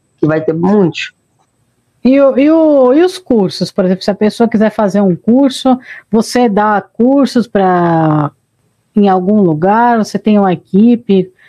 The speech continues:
Speaker 2: conhece algum lugar que dá esse curso pra,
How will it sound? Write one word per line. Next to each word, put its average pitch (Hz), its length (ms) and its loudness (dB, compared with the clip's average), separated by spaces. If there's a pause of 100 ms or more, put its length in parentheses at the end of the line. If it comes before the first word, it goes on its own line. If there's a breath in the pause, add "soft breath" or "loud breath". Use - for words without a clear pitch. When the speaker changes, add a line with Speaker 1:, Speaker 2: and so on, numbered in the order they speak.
(140)
Speaker 2:
conhece 214 540 0
algum 185 160 -2
lugar 185 220 0
que 185 100 -6
dá 175 220 0
esse 196 200 -4
curso 240 480 -2
pra, 165 380 -2